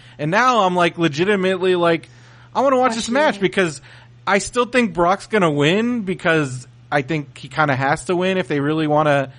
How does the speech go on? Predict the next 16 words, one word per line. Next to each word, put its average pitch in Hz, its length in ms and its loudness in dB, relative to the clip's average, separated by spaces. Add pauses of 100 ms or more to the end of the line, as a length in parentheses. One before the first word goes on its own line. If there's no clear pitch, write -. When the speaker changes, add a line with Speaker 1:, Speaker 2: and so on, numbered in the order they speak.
(180)
Speaker 1:
have, 139 260 -4 (260)
if 123 120 -12
they 147 100 0
wanna 147 260 2
leverage 139 760 0
Brock's 135 800 0 (480)
star 147 420 -4
power 160 580 0
and 143 600 -4 (500)
him 147 220 -2
being 139 320 2
a 131 80 2
legit 131 480 2
monster, 139 580 0
you 175 140 -2
know? 190 340 -2